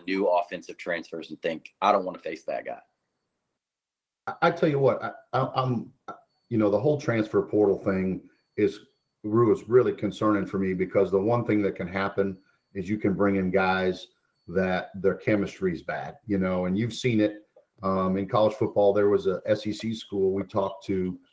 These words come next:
Speaker 2: uh, their strength coach and said it completely destroyed their team this year, the mojo of all the transfers they brought in. It just, you know, the con-, it wasn't a good fit. It's like a pot of gumbo. They put, they didn't have enough roux and too much chicken or whatever it might be.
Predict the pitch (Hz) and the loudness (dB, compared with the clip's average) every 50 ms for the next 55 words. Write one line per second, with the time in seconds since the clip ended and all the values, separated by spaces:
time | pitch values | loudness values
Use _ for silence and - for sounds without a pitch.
0 | _ _ _ _ _ _ _ - 98 98 95 95 92 92 92 90 - 95 98 92 | _ _ _ _ _ _ _ -6 -4 -2 0 0 0 -2 -2 -4 -2 -2 -2 -2
1 | - - 110 110 107 95 - 101 98 95 92 - 95 95 90 - - 101 95 98 | -2 -2 -2 -2 -2 0 0 2 2 2 0 -2 -6 -8 -6 -2 0 0 0 0
2 | - - - 98 90 - - 107 101 90 98 87 90 - - - 101 95 92 90 | -2 -2 -4 -4 -4 -2 -2 -2 -2 -2 -4 -6 -8 -10 -2 0 2 2 4 2
3 | 92 92 - - 101 98 98 95 90 82 - - 92 87 85 87 85 90 92 92 | 0 -2 0 0 -2 0 0 0 -2 -4 -2 -2 -2 -2 -2 -2 0 0 2 2
4 | 92 87 87 92 87 85 82 90 90 87 82 - - - 92 90 90 87 - - | 2 2 2 0 0 2 2 2 2 2 0 -4 -6 -6 -4 -4 -4 -4 -4 -6
5 | 87 80 - 85 78 78 90 87 87 85 85 85 85 - - - 95 92 - - | -6 -4 -4 -6 -4 0 0 0 0 0 -2 -4 -8 -8 -6 -6 -6 -6 -8 -10
6 | - - _ _ _ _ _ _ _ _ _ _ _ 98 101 98 98 87 90 85 | -20 -20 _ _ _ _ _ _ _ _ _ _ _ -2 2 2 2 2 2 0
7 | - - - 120 107 107 - 104 98 95 113 120 113 107 107 101 98 87 101 104 | -2 -2 0 2 2 2 2 2 2 4 6 4 4 4 2 0 0 2 2 0
8 | - - - 110 92 85 82 - - - 98 - - 117 110 107 101 85 92 107 | 0 2 0 0 0 0 0 0 0 0 -2 -4 0 2 2 2 2 2 2 2
9 | 101 98 92 90 90 95 98 92 - - 107 - - - 104 98 101 101 104 104 | 2 2 2 2 2 2 0 0 0 -2 -2 -2 0 0 0 0 2 2 2 2
10 | 101 98 101 98 95 87 90 98 104 107 107 101 98 95 90 - 104 104 98 95 | 2 2 2 0 0 0 2 4 4 6 6 4 2 0 -2 -4 -2 -2 -2 -2
11 | - - - 107 98 - - 92 92 95 104 123 120 110 90 85 85 87 92 90 | -4 -4 -2 0 0 0 -2 -4 -2 0 2 4 4 4 2 0 -4 -6 -6 -6
12 | 85 78 - 90 87 | -8 -8 -10 -12 -12